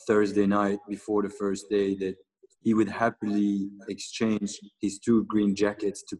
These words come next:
play one more of those, we were just like, "Okay, this is heavy."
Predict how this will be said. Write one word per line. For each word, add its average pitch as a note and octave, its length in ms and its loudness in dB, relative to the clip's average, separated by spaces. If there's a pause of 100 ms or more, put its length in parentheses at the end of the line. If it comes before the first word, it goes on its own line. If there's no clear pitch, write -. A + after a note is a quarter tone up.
play G#2 240 4
one G2+ 300 0
more G2 320 2
of F#2 60 -6
those, G2+ 360 0 (1080)
we G#2+ 120 0
were G2+ 120 2
just G2 300 -12
like, G2 280 -4 (1300)
"Okay, G2+ 300 -2
this G2+ 220 -2
is F#2 100 -6
heavy." G2 400 -2